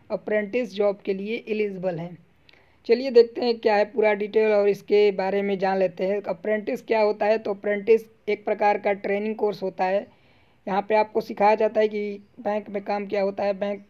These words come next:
इसको करने से भी आपको काफ़ी सारे फ़ायदे मिलेंगे और सैलरी भी थोड़ी बहुत मिल जाती है यहाँ पे। अगर आप अप्रेंटिस कर लेते हैं तो again किसी बैंक में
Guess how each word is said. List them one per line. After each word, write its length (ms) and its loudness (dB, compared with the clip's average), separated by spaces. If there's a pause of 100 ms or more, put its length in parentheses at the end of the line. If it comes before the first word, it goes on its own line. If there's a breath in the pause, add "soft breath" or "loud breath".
(180)
इसको 260 -2
करने 340 0
से 160 0
भी 320 -4
आपको 280 -6
काफ़ी 280 -2
सारे 240 -2
फ़ायदे 340 -2
मिलेंगे 440 -4 (560 soft breath)
और 120 0
सैलरी 460 2
भी 120 0
थोड़ी 260 2
बहुत 280 -2
मिल 140 -2
जाती 300 -4
है 60 0
यहाँ 300 -4
पे। 140 0 (100)
अगर 200 -2
आप 200 2
अप्रेंटिस 500 -4
कर 200 0
लेते 280 0
हैं 200 -8 (420 soft breath)
तो 120 0
again 340 2
किसी 200 -10
बैंक 320 -4
में 100 -2